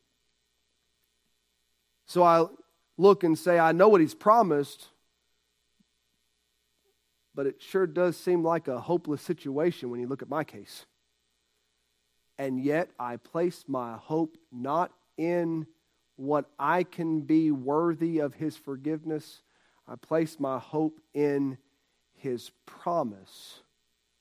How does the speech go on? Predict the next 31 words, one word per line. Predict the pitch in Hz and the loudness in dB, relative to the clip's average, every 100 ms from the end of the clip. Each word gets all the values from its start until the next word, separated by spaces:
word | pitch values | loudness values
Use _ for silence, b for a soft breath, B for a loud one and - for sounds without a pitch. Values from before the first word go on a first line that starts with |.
| _ - | _ -10
to | 135 | -10
forgive | 113 117 113 151 139 98 98 _ _ _ _ _ _ _ _ _ | -10 -14 -4 -2 -2 -4 -18 _ _ _ _ _ _ _ _ _
because | - - 147 135 120 | -20 -10 -6 -6 -8
of | 113 | -12
my | 117 107 107 | -12 -12 -16
faith | - - 165 117 101 - | -20 -8 -8 -8 -12 -20
that | 117 | -18
I | 107 104 - | -18 -20 -18
place | 117 101 104 | -18 -18 -20
in | 98 | -20
him. | 104 87 _ _ _ _ _ _ - | -20 -20 _ _ _ _ _ _ 4
It's | 226 220 | 4 4
the | 156 | -6
same | - 190 196 226 | -2 0 2 0
thing | 202 214 208 | 0 0 0
Abraham | 185 196 170 117 117 101 | 0 -2 -4 -8 -12 -16
did. | 98 98 80 _ _ _ - | -18 -20 -20 _ _ _ -8
And | 165 | -2
that's | 180 202 | 0 2
what | 185 165 | 0 0
Paul | - 196 202 175 | 0 4 4 2
is | 147 | 0
presenting | - 147 185 202 131 117 104 | -6 -2 0 0 -4 -10 -10
here. | 135 113 131 _ _ _ _ - | -10 -10 -12 _ _ _ _ -2
The | 175 | -2
promise | - 190 208 226 175 - | 0 6 8 8 4 -2
given | 147 143 220 147 131 123 151 - _ _ _ 165 | -2 6 6 6 0 -6 -8 -12 _ _ _ -2
is | 175 131 | -2 -2
not | 156 175 220 - | 2 6 6 2
through | - 202 185 | -2 0 2
works, | 156 180 220 - - - | 6 8 8 6 -12 -16